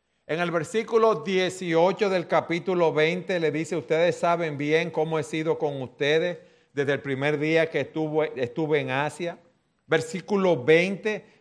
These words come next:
"Bien saben cómo no rehuí declararles a ustedes nada que fuera útil y de enseñar públicamente de casa en casa. No rehuí", dice en el versículo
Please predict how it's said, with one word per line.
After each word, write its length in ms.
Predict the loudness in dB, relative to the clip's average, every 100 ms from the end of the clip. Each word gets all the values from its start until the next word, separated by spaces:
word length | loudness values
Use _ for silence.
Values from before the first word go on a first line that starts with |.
| -6
"Bien 320 | 0 2 0
saben 480 | 4 6 6 4 -2
cómo 360 | 0 2 2
no 220 | 0 2 2
rehuí 460 | 2 2 2 0
declararles 760 | -2 -2 0 4 4 2 0 0
a 80 |
ustedes 540 | -2 -2 0 0 0 -2
nada 420 | 0 2 2 0
que 140 | -2
fuera 400 | -4 0 2 2
útil 400 | 2 -2 -4 -4
y 40 | -4
de 100 | -4
enseñar 760 | -6 -6 -4 0 0 0 -2 -10 _ _ _ _
públicamente 840 | 0 2 4 2 4 4 4 0 -12 _ _ 0 0 0 0 0
de 200 | 2 0
casa 380 | 4 4 4 -2
en 120 | -4
casa. 480 | 0 4 4 2 -2
No 280 | 0 2 4
rehuí", 580 | 6 4 4 2 0 -2
dice 240 | -6 -6
en 60 | -6
el 120 | -6
versículo 680 | -6 -6 -10 -6 -2 -2